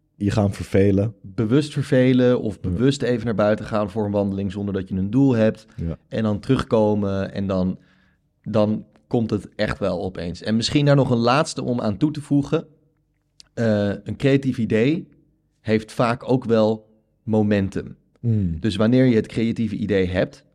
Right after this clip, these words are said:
Speaker 2: voer het ook snel uit. Dus zorg ervoor dat je altijd toegang hebt tot resources om zo'n idee een beetje snel uit te voeren. Want als je het opschrijft en dan over, nou, zes maanden een keer pas tot uitvoering brengt,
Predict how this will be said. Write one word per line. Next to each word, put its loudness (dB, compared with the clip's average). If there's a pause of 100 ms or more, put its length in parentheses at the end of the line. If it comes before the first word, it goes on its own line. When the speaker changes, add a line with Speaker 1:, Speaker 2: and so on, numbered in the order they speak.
(120)
Speaker 2:
voer 2
het 0
ook 0
snel -2
uit. -6 (280)
Dus -6
zorg 2
ervoor 2
dat 2
je -4
altijd 0
toegang 4
hebt 0
tot 2
resources 0
om -2
zo'n 0
idee 2 (260)
een -2
beetje 2
snel -2
uit 0
te -10
voeren. 0 (240)
Want -4
als 0
je -2
het -4
opschrijft 2
en 0
dan 4
over, 2 (300)
nou, -4
zes -2
maanden 2
een -4
keer 0
pas -4
tot -10
uitvoering 0
brengt, 0